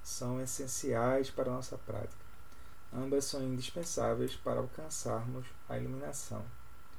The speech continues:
O caminho do Bodhisattva é a união ou inseparabilidade, inconstitucionalissimamente,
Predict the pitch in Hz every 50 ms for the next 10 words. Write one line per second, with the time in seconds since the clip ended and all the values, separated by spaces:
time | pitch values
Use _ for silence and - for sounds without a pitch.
0 | - - - - - - - - - 123 - 143 139 143 160 165 156 160 165 160
1 | - - - 120 123 135 131 - 127 117 113 120 - - - - - - - 123
2 | 120 120 117 123 160 190 175 135 110 110 127 135 131 - - - 123 120 123 -
3 | - - 147 175 214 - - - 180 175 175 - - 165 151 147 147 147 147 147
4 | - - - - - - - - - 135 127 131 131 139 139 127 113 107 104 104
5 | 107 113 120 127 139 - - - - - - - - - - - - - - -
6 | - 120 120 120 120 120 120 120 123 123 - 123 120 120 - 120 117 117 - -
7 | 120 120 113 113 113 113 110 110 107 - - - 117 107 107 113 120